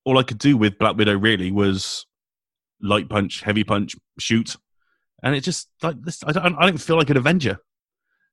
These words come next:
And at no point did I feel like an Avenger. I don't like Thor's hammer. I don't think it feels as good as Kratos' axe,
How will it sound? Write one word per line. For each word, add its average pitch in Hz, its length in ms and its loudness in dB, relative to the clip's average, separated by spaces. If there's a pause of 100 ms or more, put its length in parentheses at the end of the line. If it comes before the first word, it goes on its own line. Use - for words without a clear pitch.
(120)
And 131 300 0
at 127 140 2
no 151 120 4
point 147 220 2
did 117 100 2
I 110 40 -2
feel 110 160 -2
like 101 100 -2
an 104 80 -2
Avenger. 101 300 -2
I 98 80 -2
don't 131 160 2
like 120 240 0
Thor's 113 320 0
hammer. 127 280 2
I 117 40 4
don't 110 240 0
think 123 320 -2
it 95 100 -6
feels 117 560 -4
as 107 180 0
good 104 240 -2
as 95 80 -8
Kratos' 98 680 -6 (300)
axe, - 360 -4